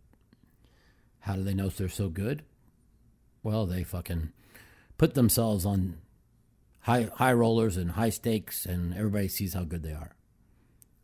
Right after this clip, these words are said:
I don't want anybody to know I'm good. I want everybody to think I suck. This way I can keep getting invited into private games. So, anyways, um,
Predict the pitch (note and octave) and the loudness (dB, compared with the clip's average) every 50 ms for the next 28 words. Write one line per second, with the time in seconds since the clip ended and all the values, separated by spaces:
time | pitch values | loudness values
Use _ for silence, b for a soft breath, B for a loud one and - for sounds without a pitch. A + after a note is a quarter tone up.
0 | _ _ G#2+ G#2+ B2 A#2 A2 G#2 G2+ F#2+ F2 F#2 F2+ F2 E2 E2+ E2+ E2 D#2+ D#2 | _ _ 0 2 2 4 4 2 2 2 0 -2 -2 -2 -2 -4 -4 -4 -4 -6
1 | E2+ D#2+ D#2+ D#2+ G2+ C3+ D3 - _ _ _ _ _ _ _ _ _ _ _ _ | -6 -6 -6 -6 -6 -6 -8 -12 _ _ _ _ _ _ _ _ _ _ _ _
2 | - G2 G#2 G#2+ G#2+ G#2 G#2 G2 G2 G#2+ G#2 G2 - - F#2 F2+ F2 - - - | -6 -4 0 0 2 2 0 0 0 0 0 -2 -2 -4 -4 -4 -6 -8 -6 -4
3 | A2+ A2 A#2+ A#2 - - - - - - G2 - - F#2+ F#2 F2+ E2 F2 F2+ - | -4 -4 -4 -6 -10 -16 -20 -16 -12 -10 -10 -8 -6 -4 -4 -4 -6 -8 -8 -8
4 | G2+ E2+ - G2 - F2+ E2+ D#2+ E2 E2 E2+ E2 E2+ E2+ E2 D#2+ D#2+ D#2 D#2 - | -8 -6 -6 -8 -6 -6 -6 -4 -4 -4 -4 -4 -4 -4 -4 -4 -4 -6 -8 -8
5 | E2 E2+ E2 D#2 D#2+ D#2 - D#2 D#2 D#2 - - _ _ _ _ _ _ F2 E2+ | -8 -10 -10 -10 -12 -12 -12 -14 -14 -16 -18 -20 _ _ _ _ _ _ -14 -14
6 | - - _ _ _ _ _ _ _ _ _ _ _ _ _ _ _ _ _ _ | -14 -16 _ _ _ _ _ _ _ _ _ _ _ _ _ _ _ _ _ _
7 | _ _ _ _ B B B B B B B B B B B B B B - - | _ _ _ _ B B B B B B B B B B B B B B -2 0
8 | F#3+ E3 C3+ C3+ D#3 C#3+ - - - - - - _ _ - - G#2 G#2+ G#2 G#2 | 2 2 2 0 -2 -4 -6 -12 -20 -20 -20 -20 _ _ -8 -4 -4 -2 -2 -2
9 | G#2 G#2 G#2 G#2 G2+ G2 G2 F#2 F#2 | -2 -2 -4 -4 -4 -4 -4 -4 -6